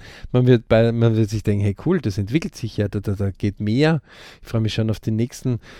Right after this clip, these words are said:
wo, macht's das, tut's das. Zeit und Geld sind Brüder und Schwester. Und Geld entwickelt sich aus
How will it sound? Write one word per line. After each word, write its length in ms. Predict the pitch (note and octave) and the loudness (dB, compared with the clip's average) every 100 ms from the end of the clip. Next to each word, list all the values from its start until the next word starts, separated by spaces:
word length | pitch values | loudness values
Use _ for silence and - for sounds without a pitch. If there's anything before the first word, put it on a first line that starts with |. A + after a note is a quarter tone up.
| - - | -14 -4
wo, 320 | A2+ G#2+ - _ - A2+ - - - - _ _ _ _ _ _ _ _ _ - | -4 -4 -10 _ -14 -14 -14 -20 -20 -20 _ _ _ _ _ _ _ _ _ -4
macht's 220 | E3 E3+ - | -2 -2 -4
das, 180 | G2 | -4
tut's 200 | - F3+ | -2 -2
das. 180 | G2 - | -4 -6
Zeit 500 | - C3 F3 - - - - _ _ - - | 2 4 4 0 -12 -20 -20 _ _ -20 -8
und 320 | A#2 G#2 - | -6 -6 -2
Geld 460 | A#2+ B2+ D#3+ - - | 4 4 2 -6 -12
sind 400 | - G#2 F#2+ - | -6 -6 -6 -2
Brüder 440 | A2+ C3+ C#3 C3+ | 4 4 4 0
und 180 | C3+ B2 | -2 -4
Schwester. 480 | - A#2 A2 - F#2 - - - - | 0 2 2 -4 -14 -16 -20 -20 -4
Und 320 | D#3+ C#3 - - - | 0 0 -2 -16 -6
Geld 640 | - D#3 A3+ C#3 - - _ _ _ _ _ B2+ | 4 4 6 2 -4 -20 _ _ _ _ _ -6
entwickelt 540 | B2 C#3+ G3+ G3 - | -4 0 2 2 0
sich 340 | - A#2+ - | -4 -6 -6
aus 400 | A2 G#2+ - - | -4 -4 -6 -16